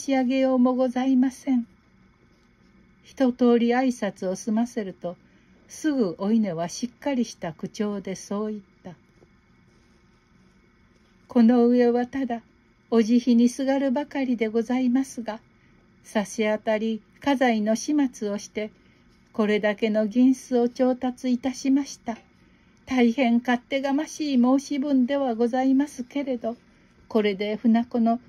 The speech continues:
遺族の立ち行くよう、お計らいくださいました上、余りましたものを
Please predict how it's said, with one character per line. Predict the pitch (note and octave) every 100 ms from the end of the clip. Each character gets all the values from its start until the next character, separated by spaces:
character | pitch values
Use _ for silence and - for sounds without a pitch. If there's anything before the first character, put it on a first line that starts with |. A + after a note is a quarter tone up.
| _
遺 | D4
族 | C#4 D4 B3+ G#3+
の | G3
立 | - A#3
ち | - C#4
行 | C#4+
く | - D4
よ | C#4+ A#3+
う、 | A#3 _ _ _ _ _ _ _ -
お | F#3
計 | F#3+ - F#3+
ら | G3+
い | G3+
く | - A#3
だ | B3
さ | - B3+
い | B3+
ま | B3+
し | C#4 -
た | A#3+ A3+
上、 | B3+ C4 C4 _ _ _ _ _ _ _ _ _ -
余 | G#3 G#3 A3
り | G#3+
ま | A#3+
し | -
た | - A#3
も | A3 A#3
の | B3+
を | A#3